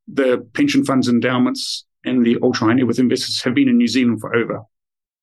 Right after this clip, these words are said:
thirty years already. The Canadian pension funds are down there. They own, it's very hard to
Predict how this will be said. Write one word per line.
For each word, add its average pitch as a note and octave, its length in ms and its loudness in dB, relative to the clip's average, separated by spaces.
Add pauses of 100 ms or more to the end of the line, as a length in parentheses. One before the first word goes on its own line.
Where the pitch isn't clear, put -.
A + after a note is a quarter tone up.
(340)
thirty A#2+ 240 2
years A2 240 0
already. - 380 -4 (1600)
The C#3 120 -2
Canadian A#2 440 0
pension A2+ 340 -2
funds A2+ 260 -4
are - 40 -4
down A2 200 0
there. A2+ 160 0
They A#2 180 -2
own, A2 440 -2 (540)
it's D3 160 0
very C#3+ 280 2
hard B2+ 360 -2 (140)
to B2 260 0